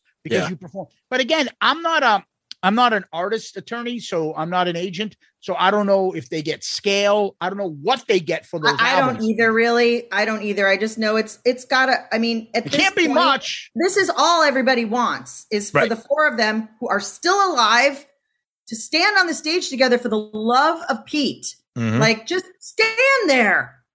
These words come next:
Speaker 2: Yeah.
Speaker 3: Just stand together and that's, just
Speaker 2: Which,
Speaker 3: stop it.
Speaker 2: which is another
Speaker 3: Or
Speaker 2: interesting
Speaker 3: you don't even have to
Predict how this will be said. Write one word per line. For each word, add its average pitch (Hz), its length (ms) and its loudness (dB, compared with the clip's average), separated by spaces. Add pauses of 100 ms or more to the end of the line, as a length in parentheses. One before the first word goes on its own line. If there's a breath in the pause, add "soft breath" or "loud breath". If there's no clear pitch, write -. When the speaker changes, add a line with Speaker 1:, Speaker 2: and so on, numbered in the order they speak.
(100)
Speaker 2:
Yeah. 135 160 -2
Speaker 3:
Just 480 280 -2
stand 294 380 0
together 254 420 2
and 180 240 -6
that's, 233 520 -2
just - 280 -4
Speaker 2:
Which, 214 100 4
Speaker 3:
stop 277 280 4
it. - 320 -12 (160)
Speaker 2:
which 196 200 0
is 180 120 2
another 196 280 2
Speaker 3:
Or - 60 4
Speaker 2:
interesting - 340 -2
Speaker 3:
you 523 60 2
don't - 100 -2
even 480 60 0
have 494 100 0
to 427 100 0